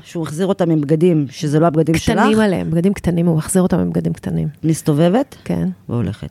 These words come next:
Speaker 2: מחזירה לו את הילדים.
Speaker 1: אני הייתי יורדת עם מפתחות.
Speaker 2: כן.
Speaker 1: נעליים הגיעו, הכל, אה, בקבוק מוצץ אין, מתניעה את האוטו נוסעת, שער עם הילדים.
Speaker 2: <laughs>
Speaker 1: ממש ככה, בהארדקור.
Speaker 2: את
Speaker 1: ואם את
Speaker 2: יודעת,
Speaker 1: חושבת
Speaker 2: אבל שזה
Speaker 1: שהמשטרה
Speaker 2: קשה.
Speaker 1: עושה משהו, או שמישהו
Speaker 2: לא,
Speaker 1: זה,
Speaker 2: לא
Speaker 1: חריט
Speaker 2: עושים
Speaker 1: ברית, הם לא
Speaker 2: כלום.
Speaker 1: עושים שום דבר,
Speaker 2: הם לא
Speaker 1: הכל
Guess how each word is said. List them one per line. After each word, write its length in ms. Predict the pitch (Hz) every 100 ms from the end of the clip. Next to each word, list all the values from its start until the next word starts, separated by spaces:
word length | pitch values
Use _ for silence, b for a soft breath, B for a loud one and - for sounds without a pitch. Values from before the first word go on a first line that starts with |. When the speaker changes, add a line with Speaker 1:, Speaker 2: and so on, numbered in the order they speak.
| _ -
Speaker 2:
מחזירה 280 | 180 208 208
לו 60 | 220
את 60 |
הילדים. 380 | 190 170 160 151
Speaker 1:
אני 360 | 180 214 254 123
הייתי 240 | 165 185 190
יורדת 280 | 180 196
עם 80 | 180
מפתחות. 540 | 147 - - 151 - - -
Speaker 2:
כן. 220 | - 170 165 196 - _ _ _ _ _ -
Speaker 1:
נעליים 420 | 170 170 196 202
הגיעו, 360 | 180 180 240 220
הכל, 300 | - 208 220
אה, 200 | 117 110 98 131
בקבוק 400 | 185 160 208 233
מוצץ 480 | 208 196 226 220 156
אין, 240 | 233 277
מתניעה 300 | 220 - 202
את 100 | 208
האוטו 240 | 202 196 170
נוסעת, 380 | 143 147 131
שער 180 | - 156
עם 100 | 143
הילדים. 340 | 135 127 123 123 - -
Speaker 2:
<laughs> 1200 | - - - - - - - - - - 285 -
Speaker 1:
ממש 320 | 226 285 330
ככה, 240 | 339 339 220
בהארדקור. 680 | 214 220 233 - 156 139
Speaker 2:
את 40 | 117
Speaker 1:
ואם 100 | 196
את 40 | 233
Speaker 2:
יודעת, 160 | 190
Speaker 1:
חושבת 160 | 190 233
Speaker 2:
אבל 60 | 240
שזה 60 | 233
Speaker 1:
שהמשטרה 340 | 202 - 202
Speaker 2:
קשה. 80 | 220
Speaker 1:
עושה 280 | 208 - 208
משהו, 400 | 220 254 - 233
או 180 | 208 196
שמישהו 340 | 202 208 196
Speaker 2:
לא, 140 | 214 208
Speaker 1:
זה, 120 | 247
Speaker 2:
לא 40 |
Speaker 1:
חריט 260 | 240 214 233
Speaker 2:
עושים 100 | 202
Speaker 1:
ברית, 300 | 214 226 202
הם 60 | 202
לא 40 |
Speaker 2:
כלום. 80 | 196
Speaker 1:
עושים 160 | 185 170
שום 180 | 175 160
דבר, 140 | 139
Speaker 2:
הם 40 | 214
לא 80 |
Speaker 1:
הכל 80 | 233